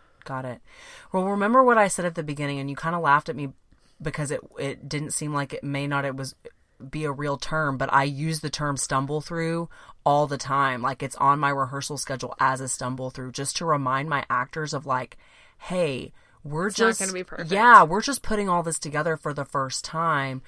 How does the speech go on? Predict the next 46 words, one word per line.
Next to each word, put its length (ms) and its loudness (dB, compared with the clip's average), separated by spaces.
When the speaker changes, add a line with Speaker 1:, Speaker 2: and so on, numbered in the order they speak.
Speaker 1:
We 140 -4
really 380 -2
are 180 2
stumbling 480 -4
through 240 -6
it. 120 -4
And 140 -8
from 160 -6
here 320 -6
on, 460 2
your 140 -8
steps 440 -4
are 60 -8
gonna 200 -6
be 140 -10
more 280 -6
and 100 -8
more 180 -12
sure. 320 -8
It's 120 -10
gonna 140 -6
be 120 -10
less 300 -6
of 80 -10
a 60 -6
stumble 460 -6
and 120 -10
more 200 -8
of 140 -10
a 60 -12
sure, 560 -6
confident 580 -10
walk." 520 -8
Speaker 2:
Yeah. 220 -14
Speaker 1:
A 80 -8
strut, 840 0
if 220 -14
you 100 -14
will. 400 -14
Um, 360 -4
Speaker 2:
A 40 -10
strut 440 -4
through. 340 -16
Speaker 1:
a 40 -12
Speaker 2:
That's 0 -
what 160 6